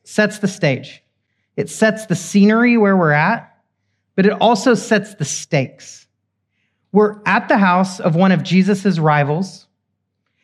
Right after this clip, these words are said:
At this point, we don't know if Simon is like Nicodemus in that he's seeking God and, and searching and kinda asking the right questions, or if he's just one of the usual suspects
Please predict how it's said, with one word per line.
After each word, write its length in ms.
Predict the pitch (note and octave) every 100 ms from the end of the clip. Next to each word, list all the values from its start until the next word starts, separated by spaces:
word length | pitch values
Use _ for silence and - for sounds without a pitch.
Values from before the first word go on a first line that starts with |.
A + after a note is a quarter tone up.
| _ _ -
At 160 | F#3+
this 160 | C#4+ -
point, 240 | C4+ A#3
we 80 | G#3+
don't 160 | A#3 G#3+
know 180 | G#3
if 320 | G#3 E3+ - -
Simon 560 | - F#3 F#3+ A3+ A#3+
is 140 | F#3 F#3+
like 180 | F#3+
Nicodemus 880 | E3+ F#3 E3+ C#3 D#3+ G3 A3 A3 -
in 160 | E3 E3+
that 160 | E3
he's 280 | D#3+ D3+ - _ _ _
seeking 480 | - A#3 G3 A3+ G#3+
God 400 | G3 G3 F#3+ F#3+
and, 240 | C#3+ C#3 -
and 120 | C#3
searching 540 | - G#3 G3+ G#3 G3
and 100 | D#3+
kinda 160 | E3 E3+
asking 320 | E3+ E3+ F#3
the 80 | E3+
right 240 | E3+ E3+
questions, 640 | F3 E3+ - F#3+ F#3+ F#3+ - _ _
or 320 | - C4 A#3+
if 80 | G#3+
he's 180 | A3 F#3+
just 200 | G#3 F#3+
one 120 | G#3
of 100 | G3
the 80 | F3
usual 500 | F#3 G3 G#3 G#3 F#3+
suspects 800 | - F3+ - E3+ D#3+ D#3+ -